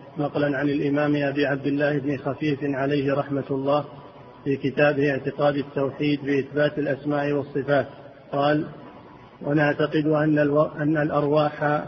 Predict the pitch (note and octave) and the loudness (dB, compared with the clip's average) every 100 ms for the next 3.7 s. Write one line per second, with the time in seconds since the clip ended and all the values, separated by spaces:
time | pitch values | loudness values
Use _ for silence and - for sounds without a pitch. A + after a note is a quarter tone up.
0 | - - - - - - - D#3 D3+ D3 | -10 -18 -20 -20 -20 -20 -2 2 4 4
1 | D3 D3 D3 D3 D3+ C#3 C#3 - - - | 4 4 2 2 2 2 0 -4 -10 -20
2 | - - - - - - - - - - | -20 -20 -20 -20 -20 -20 -20 -20 -20 -20
3 | - - D3+ D3+ C#3+ D#3+ | -18 -4 0 2 2 0